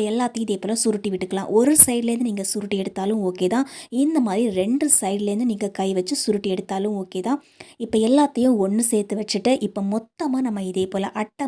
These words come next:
மாதிரி சுருட்டி எடுத்துக்கலாம். அட்டை நமக்கு எப்படி சுருண்டு இருக்கும், அதே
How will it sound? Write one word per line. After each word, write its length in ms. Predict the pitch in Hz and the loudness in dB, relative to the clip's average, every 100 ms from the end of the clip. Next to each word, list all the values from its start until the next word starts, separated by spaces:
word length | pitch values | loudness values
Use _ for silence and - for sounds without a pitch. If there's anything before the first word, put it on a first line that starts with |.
| 220 | -4
மாதிரி 200 | 196 226 - | -4 -2 -2
சுருட்டி 260 | 196 185 190 | -4 -6 -8
எடுத்துக்கலாம். 460 | 190 - 202 214 - _ _ _ _ _ - | -10 -8 -4 -4 -6 _ _ _ _ _ -14
அட்டை 280 | 208 - 277 | -12 -6 -2
நமக்கு 220 | 233 208 202 | -2 -2 -8
எப்படி 160 | 196 220 226 | -6 -4 -2
சுருண்டு 280 | 214 208 208 196 | -2 -2 0 -2
இருக்கும், 260 | 196 190 190 | -2 -6 0
அதே 180 | 202 | 2